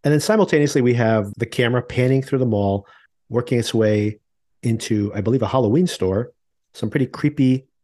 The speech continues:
shadowy imagery here. This is some of the creepiest footage we've seen. But then we see one of these fungus face monsters awakened by the sound in the arcade. And maybe this is the worst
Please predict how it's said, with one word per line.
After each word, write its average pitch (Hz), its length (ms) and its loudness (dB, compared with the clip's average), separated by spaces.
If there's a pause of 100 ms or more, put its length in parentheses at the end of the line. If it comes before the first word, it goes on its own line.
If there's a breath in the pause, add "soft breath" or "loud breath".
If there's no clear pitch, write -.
(240)
shadowy 117 500 0
imagery 113 320 -2
here. 104 380 -4 (340)
This 175 160 0
is 143 80 0
some 139 160 0
of 117 80 2
the 107 80 -2
creepiest - 640 0
footage 190 380 -2
we've 165 160 -2
seen. 151 420 0 (460)
But 135 120 -4
then 269 120 2
we 233 80 4
see - 160 0
one 139 140 4
of 117 60 2
these 117 160 0
fungus 120 340 0
face 113 300 0 (160)
monsters 113 560 0 (160)
awakened 123 380 0
by 110 120 0
the 107 80 -2
sound 107 540 -2 (420)
in 123 80 0
the 117 100 0
arcade. 113 480 -2 (460)
And 135 140 2
maybe 247 200 0
this 247 180 0
is 139 80 0
the 120 100 2
worst 113 440 -2